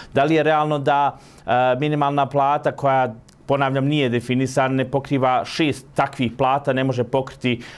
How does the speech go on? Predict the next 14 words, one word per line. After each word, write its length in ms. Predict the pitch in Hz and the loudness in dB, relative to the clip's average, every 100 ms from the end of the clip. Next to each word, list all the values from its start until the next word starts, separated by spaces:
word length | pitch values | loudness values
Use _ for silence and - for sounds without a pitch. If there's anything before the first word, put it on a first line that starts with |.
| - | -2
e, 100 | 123 123 | -2 0
potrošačku 600 | 127 135 131 123 - 123 | -2 -2 0 -2 -2 -4
korpu. 440 | 131 127 127 127 92 | 0 0 0 -4 -4
Dakle, 260 | 104 127 | -4 -4
sva 180 | 120 156 156 | 0 2 2
ova 100 | 151 | 0
poskupljenja 560 | 147 - 135 - 147 147 | -2 -6 -4 -2 0 0
koja 180 | 143 131 | -2 -2
se 140 | 139 | -2
dešavaju, 540 | 127 - 127 139 131 - | -4 0 0 0 -2 -2
ili 200 | 139 143 | -2 -2
na 60 | 139 | -2
kraju 240 | - 156 | 0 -2
krajeva, 380 | - 143 127 101 | 0 0 0 -2